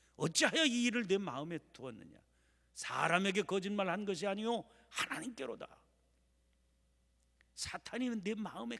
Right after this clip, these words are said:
가득해서, 즉 그들의 문제는 사탄의 공격에 넘어간 겁니다. 우리는 누구나 어떤 상황 속에서나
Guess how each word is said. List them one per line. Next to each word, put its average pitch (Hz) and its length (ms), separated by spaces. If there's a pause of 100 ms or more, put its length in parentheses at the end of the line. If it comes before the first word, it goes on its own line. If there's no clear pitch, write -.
(140)
가득해서, 220 800 (1400)
즉 139 160
그들의 180 300
문제는 190 540 (680)
사탄의 - 420
공격에 151 460
넘어간 123 480
겁니다. - 400 (1900)
우리는 214 500
누구나 156 800 (380)
어떤 285 400
상황 247 340
속에서나 180 680